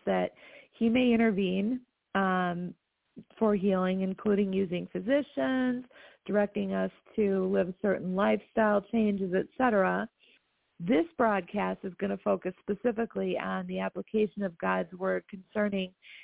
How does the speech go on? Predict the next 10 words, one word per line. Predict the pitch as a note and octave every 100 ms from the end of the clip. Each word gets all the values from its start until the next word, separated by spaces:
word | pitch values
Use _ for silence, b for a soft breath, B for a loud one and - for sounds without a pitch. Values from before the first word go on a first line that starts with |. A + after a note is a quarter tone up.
| -
the | G#3
aspects | G3 F#3+ - G3 -
of | F#3
emotional, | F#3+ F#3 F#3 - G3 F#3
mental, | F3 E3+ F3 -
and | E3+ F3 _
spiritual | G3+ F#3 F3 E3+
healing, | E3 D#3 - - -
as | F#3
I | E3+